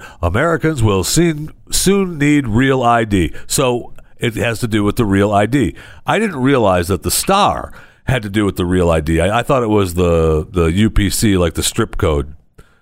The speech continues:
that it had to be, uh, that was part of the real I D. But it is, uh, you know, that star is also issued as part of the real I D requirement. So by October first, twenty twenty,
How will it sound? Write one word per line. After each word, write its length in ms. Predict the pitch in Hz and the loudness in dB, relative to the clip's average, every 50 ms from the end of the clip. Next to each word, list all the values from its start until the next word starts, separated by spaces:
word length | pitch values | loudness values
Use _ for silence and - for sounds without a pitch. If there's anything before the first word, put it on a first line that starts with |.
| _ - | _ -2
that 120 | 95 90 | 0 0
it 100 | 90 90 | 0 0
had 200 | - 92 87 76 | -2 -2 -2 -2
to 80 | 76 73 | -2 -2
be, 300 | 69 76 71 71 71 - - - - _ _ _ - | -2 0 0 0 -2 -4 -8 -16 -20 _ _ _ -4
uh, 220 | 95 92 87 90 | -2 0 0 2
that 160 | 92 95 98 | 0 0 0
was 100 | 85 78 | 0 0
part 240 | - - 101 90 82 | 0 0 0 2 0
of 80 | 82 73 | 0 0
the 100 | 80 78 | 0 0
real 240 | 78 80 80 76 | 2 2 2 2
I 100 | 76 73 | 2 2
D. 200 | 73 73 73 71 | 0 0 -2 -2
But 300 | 69 78 82 98 101 101 | -2 -2 0 0 0 0
it 80 | 101 104 | 2 2
is, 340 | 113 123 127 120 107 95 - - - - | 2 2 2 0 0 -2 -6 -10 -6 -4
uh, 240 | 107 101 95 98 - - | -2 0 0 -2 -4 -4
you 80 | 107 101 | -2 0
know, 100 | 101 95 | 0 0
that 160 | 98 98 - | 0 0 -2
star 400 | - - 127 120 120 117 107 98 | -4 -2 0 0 2 2 0 0
is 80 | 92 | -2
also 600 | - - 110 117 113 - - 107 87 82 80 80 - - - - - - _ _ | 0 0 2 2 0 0 -2 0 0 0 0 -2 -4 -10 -16 -18 -20 -20 _ _
issued 460 | - 123 113 98 - - 98 92 90 - | -4 -2 -2 -2 -2 -2 -2 -2 0 0
as 200 | 104 92 82 - | -2 -2 0 0
part 280 | - 107 101 92 87 | 2 2 2 2 2
of 340 | 90 87 87 82 95 - 92 | 2 2 0 -2 -4 -6 -4
the 100 | 90 82 | -2 0
real 260 | 82 87 87 90 92 | 2 2 2 2 2
I 120 | 85 87 85 | 0 0 0
D 180 | 80 85 82 | 0 0 0
requirement. 680 | 80 80 78 - 113 101 95 90 76 71 69 73 - - _ _ _ _ _ _ _ _ _ _ _ _ _ _ _ _ _ _ _ | 0 0 0 0 2 2 2 0 0 -2 -4 -6 -10 -14 _ _ _ _ _ _ _ _ _ _ _ _ _ _ _ _ _ _ _
So 240 | - - 127 120 | -4 -2 0 0
by 220 | 117 117 113 117 117 | 2 2 2 4 4
October 840 | 113 113 113 - - - - 160 175 185 175 175 185 180 185 175 | 2 2 0 0 0 0 0 2 2 0 2 2 2 2 2 0
first, 540 | - - - 220 202 180 165 147 - - - | -2 -2 0 0 2 2 2 0 -2 -2 0
twenty 340 | - 147 170 165 165 156 143 | 2 4 4 2 2 0 -2
twenty, 460 | - - 175 185 156 113 98 104 110 | 0 2 2 2 2 0 -2 -4 -6